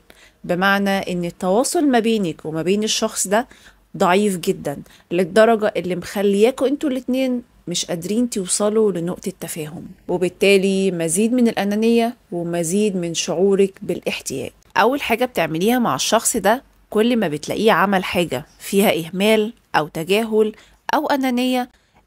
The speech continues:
إنك بتتكلمي وبتعاتبي وبتعلي صوتك أو ما بتعليش صوتك، بس كلام ورغي كتير وصدامات مستمرة. ولأنك مضغوطة جدا فأنت بتتكلمي بالطريقة اللي بتخلي الشخص التاني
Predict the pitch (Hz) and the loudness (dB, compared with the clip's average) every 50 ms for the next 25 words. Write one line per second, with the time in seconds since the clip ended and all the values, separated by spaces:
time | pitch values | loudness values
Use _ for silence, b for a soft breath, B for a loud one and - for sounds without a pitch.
0 | - 240 233 233 233 233 220 196 180 - 175 165 _ - 185 180 180 185 208 220 | 0 0 2 2 2 0 -2 -4 -6 -8 -8 -10 _ -4 -2 0 2 2 4 4
1 | 220 220 220 214 202 175 160 151 147 139 147 180 214 202 190 202 208 208 214 196 | 4 2 2 0 0 -2 -4 -4 -2 0 0 0 0 -2 -4 -6 -4 -4 -4 -4
2 | 175 147 - 151 156 165 165 165 160 - - 226 226 233 226 - 226 220 220 - | -6 -8 -8 -8 -6 -6 -6 -8 -8 -4 0 2 2 2 2 0 -2 -4 -4 -6
3 | - - - 302 381 415 381 302 - 240 220 226 226 240 254 - - 254 240 240 | -4 -2 0 0 0 0 -2 0 2 4 4 2 2 -2 -6 -4 -2 -2 -2 0
4 | - 233 220 196 180 190 214 233 - - - - - - 180 180 190 208 226 226 | 0 -2 -4 -2 0 2 2 4 4 2 2 0 -2 -2 0 2 4 4 4 4
5 | 214 196 180 170 170 196 220 226 247 233 202 - - - - 233 233 240 233 B | 2 0 -2 2 2 2 2 4 2 0 -2 -4 -6 -2 0 2 4 4 4 B
6 | B B B B B B B - 170 190 - - 202 175 180 170 175 196 208 214 | B B B B B B B -4 0 0 0 0 0 -2 -4 -2 -2 -2 0 0
7 | 214 208 208 - - - - 165 175 202 - - - 202 180 175 165 160 - - | 0 -2 -4 -8 -12 -14 -10 -8 -4 -2 -2 -2 -2 -4 -8 -8 -8 -10 -10 -12
8 | - 160 - _ _ _ _ _ - - 185 185 170 - 190 220 226 233 233 233 | -14 -16 -16 _ _ _ _ _ -4 0 2 2 4 4 4 2 2 2 0 0
9 | 190 180 - 190 202 226 233 254 214 185 214 233 214 208 226 226 233 226 - - | 0 2 4 4 4 4 4 2 2 4 4 2 4 4 2 2 2 0 -2 -4
10 | 226 226 - 180 - - 175 - - - 160 160 190 220 247 262 233 240 240 - | -6 -6 -8 -8 -10 -10 -10 -8 -6 -4 -2 0 2 2 2 2 0 0 0 0
11 | 208 202 220 220 - - 208 214 - - 170 160 160 165 - - - - 196 202 | 0 0 2 2 2 2 2 2 2 0 -2 -2 -4 -6 -8 -8 -4 -2 0 0
12 | 196 202 - - 208 202 - - 208 190 - - 196 202 190 202 196 190 | 2 2 2 0 0 0 0 0 -2 -2 -2 0 0 0 0 0 -2 -4